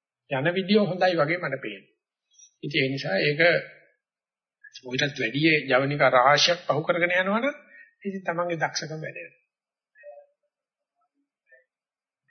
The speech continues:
මයික් එකට නෙමෙයි කතා කරන්නේ.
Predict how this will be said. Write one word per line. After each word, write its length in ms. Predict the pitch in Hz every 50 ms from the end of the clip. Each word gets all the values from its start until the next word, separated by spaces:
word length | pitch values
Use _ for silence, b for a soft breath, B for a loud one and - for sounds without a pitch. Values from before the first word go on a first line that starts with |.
| _ _ _ _ _ _ _ _ _ _ _ _ _ _ _ _ _ _ _ _ _ _ _ _ _ _ _ _ _ _ _ _ _ _ _ _ _ _ _ 135 131 - - - 131
මයික් 280 | 131 123 131 139 139 -
එකට 220 | 156 151 165 147
නෙමෙයි 220 | 147 143 139 139 139
කතා 240 | 127 120 - 117 113
කරන්නේ. 380 | 113 110 92 - 101 135 202